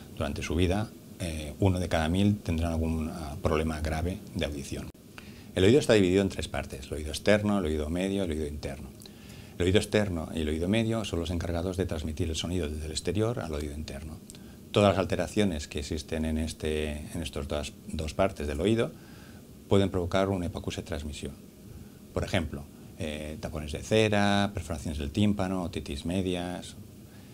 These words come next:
Después existe la hipoacusia de neurosensorial, eh, que se produce cuando hay una alteración en el oído interno.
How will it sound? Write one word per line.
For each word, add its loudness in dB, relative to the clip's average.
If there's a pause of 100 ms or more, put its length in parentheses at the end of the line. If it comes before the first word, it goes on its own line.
(720)
Después 4
existe 0
la 2
hipoacusia 0
de 0
neurosensorial, -4 (1200)
eh, 0
que 0
se -4
produce 2
cuando 0
hay 0
una 0
alteración 2
en 2
el -4
oído -4
interno. -10